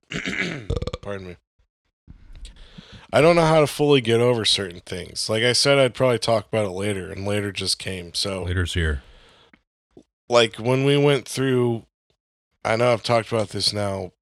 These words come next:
Speaker 1: like, on every podcast
Speaker 2: <laughs> No.
Speaker 1: four episodes back now,
Speaker 2: It
Speaker 1: but
Speaker 2: hasn't been every podcast. But yeah.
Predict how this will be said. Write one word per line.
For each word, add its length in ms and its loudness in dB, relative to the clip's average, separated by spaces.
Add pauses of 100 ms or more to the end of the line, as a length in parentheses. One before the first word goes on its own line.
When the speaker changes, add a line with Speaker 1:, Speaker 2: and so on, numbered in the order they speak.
(960)
Speaker 1:
like, 240 -2
on 180 -4
every 340 -2
podcast 880 -2 (240)
Speaker 2:
<laughs> 60 -6
No. 320 -2 (120)
Speaker 1:
four 200 8
episodes 600 2
back 320 0
now, 240 -2
Speaker 2:
It 40 0
Speaker 1:
but 140 0
Speaker 2:
hasn't 240 -4
been 120 -4
every 220 -8
podcast. 720 -14 (320)
But 160 0
yeah. 220 -4